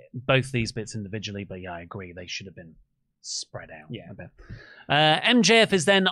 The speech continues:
Speaker 1: on the floor, dejected backstage. There's nobody left.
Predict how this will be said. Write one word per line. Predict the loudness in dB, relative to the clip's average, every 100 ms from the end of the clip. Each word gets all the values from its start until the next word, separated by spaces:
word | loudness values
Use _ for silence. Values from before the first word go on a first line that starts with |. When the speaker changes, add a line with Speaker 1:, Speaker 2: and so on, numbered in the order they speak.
| 4
Speaker 1:
on | 4 4
the | 0
floor, | 0 6 6 6
dejected | 4 0 4 4 2 -2 0
backstage. | 2 2 2 4 4 4 0
There's | -4 0
nobody | 2 2 2 0 0
left. | 2 4 4 0 -12